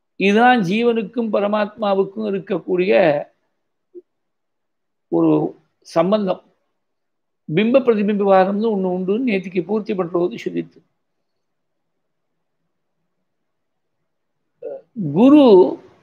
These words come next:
புதுசா ஒரு விஷயத்தை சொல்லி கொடுக்கல. அவர் ஏற்கனவே நம்முடைய ஸ்வரூபம் ஆத்மாங்கிறத நாம மறந்துட்டோம். மறந்து போன விஷயத்தை ஞாபகப்படுத்தக்கூடியவர் தான் குரு.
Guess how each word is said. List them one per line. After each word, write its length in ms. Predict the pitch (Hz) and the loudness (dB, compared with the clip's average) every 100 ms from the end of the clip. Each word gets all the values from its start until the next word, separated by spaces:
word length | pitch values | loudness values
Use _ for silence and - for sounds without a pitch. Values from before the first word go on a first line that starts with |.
| - | 0
புதுசா 640 | 254 320 233 - 277 285 302 | 4 6 4 2 2 2 2
ஒரு 120 | 214 | -2
விஷயத்தை 520 | 180 - 185 160 294 | -2 -2 -2 -2 -6
சொல்லி 280 | - 190 208 | -4 -4 -4
கொடுக்கல. 380 | 196 190 - - - _ _ _ _ _ _ _ _ _ _ _ | -6 -10 -12 -18 -20 _ _ _ _ _ _ _ _ _ _ _
அவர் 540 | - 160 202 160 - - _ _ _ _ _ _ _ _ _ | 0 4 4 4 0 -6 _ _ _ _ _ _ _ _ _
ஏற்கனவே 580 | 180 240 240 269 269 285 | 4 4 4 0 4 4
நம்முடைய 400 | 269 254 240 233 | 2 -2 -2 -4
ஸ்வரூபம் 640 | - 226 240 220 247 233 | -4 -6 -4 -6 -6 -2
ஆத்மாங்கிறத 880 | 202 208 - 220 226 - 208 - 254 | -2 -4 -6 -6 -6 -6 -8 -6 -8
நாம 300 | 220 202 160 151 | -8 -10 -8 -4
மறந்துட்டோம். 680 | 175 254 254 233 - - - _ _ _ _ _ _ _ _ _ | -4 -4 -8 -8 -12 -16 -20 _ _ _ _ _ _ _ _ _
மறந்து 560 | - 165 196 269 311 311 | -2 2 4 2 2 2
போன 260 | 302 285 226 | 2 0 -2
விஷயத்தை 580 | 196 - 180 170 277 | -4 -2 -2 -2 -2
ஞாபகப்படுத்தக்கூடியவர் 1600 | 285 208 160 165 196 233 254 254 240 214 - 190 - 190 190 180 | 0 0 0 0 2 2 4 4 2 0 -2 -4 -2 0 0 0
தான் 360 | 180 185 220 180 | -4 -6 -6 -2
குரு. 220 | 156 - | -4 -4